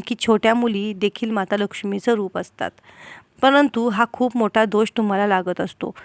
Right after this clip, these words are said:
माता लक्ष्मी अशा घरांमध्ये कधीच वास करत नाही,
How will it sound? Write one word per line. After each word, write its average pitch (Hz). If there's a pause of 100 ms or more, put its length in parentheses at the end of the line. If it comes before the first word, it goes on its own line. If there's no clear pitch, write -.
(260)
माता 240
लक्ष्मी 240
अशा 226
घरांमध्ये 208
कधीच 220
वास 196
करत -
नाही, 202